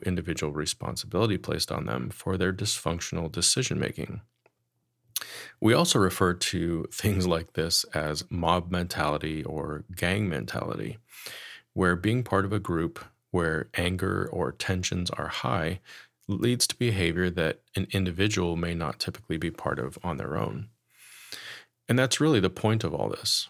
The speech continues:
right? There is nothing wrong with being part of something bigger than yourself. But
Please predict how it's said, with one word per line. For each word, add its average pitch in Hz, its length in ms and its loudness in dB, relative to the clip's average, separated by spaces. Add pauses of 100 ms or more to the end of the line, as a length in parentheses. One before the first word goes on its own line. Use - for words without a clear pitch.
right? 101 260 -2 (680)
There 104 100 4
is 98 240 2
nothing 107 560 2
wrong 90 280 2
with 95 180 -4
being 90 180 0
part 78 220 -2
of 80 100 -4
something 87 340 -2
bigger 80 260 -4
than 78 120 -6
yourself. - 680 0 (680)
But 127 340 4